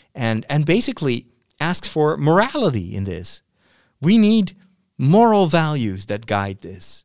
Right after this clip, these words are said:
not just economic f-, values. It's not just about making the most money or having the biggest electoral success. There is something about the privacy of people and helping them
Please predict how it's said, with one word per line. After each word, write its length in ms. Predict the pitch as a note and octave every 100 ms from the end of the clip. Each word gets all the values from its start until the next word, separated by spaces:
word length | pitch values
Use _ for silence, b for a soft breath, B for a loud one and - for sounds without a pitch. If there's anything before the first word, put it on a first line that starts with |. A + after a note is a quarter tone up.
| -
not 300 | C3+ F#3+ F#3+
just 420 | D#3 C#3+ B2 -
economic 680 | D#3 C3 A#2+ A2 G2+ F#2 - _ _ _ _
f-, 200 | - -
values. 560 | B2 G#2 G#2+ G#2+ F#2 A2
It's 180 | B2 C3+
not 400 | B2+ D3+ F#3 C#3+
just 320 | C#3 C3+ A#2+
about 240 | A2+ G2
making 580 | A2 - A#2 A#2+ - A#2+
the 80 | G#2+
most 340 | G#2 G2 -
money 520 | G2+ G#2+ D3+ D3+ F#2 B B B _
or 100 | G#2
having 260 | A2+ A#2+ A2
the 100 | G2+
biggest 500 | G2+ A#2 A#2 F#2+ -
electoral 500 | G#2+ G#2+ A2+ - G2
success. 480 | - A2+ - G#3+ B3+
There 160 | B2 G#2
is 80 | F#2
something 400 | A2+ A2+ B2 G#2
about 360 | F2+ F2+ F2+
the 60 | -
privacy 720 | - - B2 C3 B2+ A2+ G#2+
of 140 | G2 -
people 380 | F#2+ - F#2 B B B B
and 140 | A2+
helping 600 | G#2+ D#2 A#2 B2+ C3 A#2+
them 300 | G#2+ G2 F#2